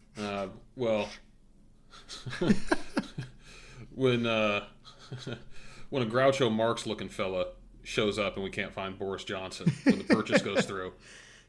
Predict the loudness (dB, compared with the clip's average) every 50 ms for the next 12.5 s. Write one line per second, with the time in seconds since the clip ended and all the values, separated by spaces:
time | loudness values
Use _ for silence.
0 | _ _ -2 2 4 4 4 2 -4 -10 -16 -20 _ -8 -6 -4 -4 0 2 4
1 | 4 4 4 4 4 2 2 0 -4 -2 2 4 4 6 6 4 4 4 2 2
2 | 2 2 -2 -12 -12 -10 -8 -6 -4 4 10 12 12 12 12 10 8 10 10 10
3 | 10 12 10 10 10 8 8 8 10 10 10 10 10 10 10 12 12 12 12 12
4 | 12 12 10 10 10 10 8 10 10 10 10 10 8 6 6 6 6 6 6 4
5 | 4 6 8 8 10 8 8 6 2 0 4 6 8 8 8 6 6 6 6 6
6 | 6 6 6 6 6 4 0 2 2 4 4 4 4 4 4 2 2 0 2 4
7 | 4 4 4 4 2 2 2 2 2 2 2 2 2 2 0 0 0 0 0 2
8 | 2 2 0 0 0 2 2 4 4 4 2 2 4 6 6 6 8 8 10 12
9 | 12 12 10 8 4 2 2 2 2 4 4 4 4 4 0 0 4 6 6 6
10 | 6 4 2 2 4 4 4 4 4 2 2 2 2 2 2 2 0 0 2 2
11 | 2 2 2 2 0 0 0 0 2 2 4 2 2 0 -2 -2 -2 -2 -4 -4
12 | -4 -4 -2 -2 -2 0 0 -2 -4 -6